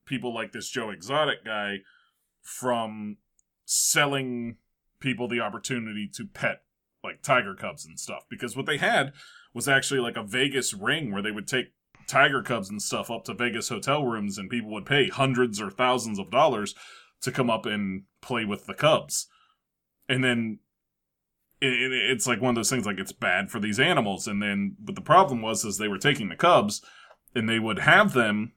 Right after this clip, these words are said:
until they were twenty weeks old or so, and then they would euthanize them and just make more cubs. And this is why that she's fighting for this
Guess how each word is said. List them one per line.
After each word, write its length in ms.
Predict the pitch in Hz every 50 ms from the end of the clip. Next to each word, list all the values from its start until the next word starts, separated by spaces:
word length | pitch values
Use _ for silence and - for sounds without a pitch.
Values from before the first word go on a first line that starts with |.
| _ _
until 360 | - 117 107 - - 135 127
they 160 | 107 120 117 113
were 460 | 107 113 110 107 104 104 101 98 - _ -
twenty 260 | - 139 135 127 120
weeks 200 | 117 113 95 -
old 160 | 147 151 190 160
or 40 |
so, 180 | 127 - 120 107
and 80 | 104 107
then 80 | 113 113
they 80 | 110
would 160 | 98 95 87
euthanize 560 | 85 123 190 214 202 110 95 85 82 80 - -
them 240 | 78 73 71 - - _ -
and 140 | - 98 98
just 160 | 98 95 -
make 180 | 101 95 98
more 140 | 92 90 80
cubs. 460 | - 147 151 113 - - - - - _ _ _ _ _ _ _ _ _ _ _ -
And 100 | 110 117
this 160 | 135 135 -
is 120 | 151 139 123
why 240 | 143 131 131 135
that 200 | 131 123 127 -
she's 300 | - - 135 120 107 -
fighting 400 | - - - 254 277 202 139 123
for 160 | - - 127 107
this 420 | 104 107 104 - - - - _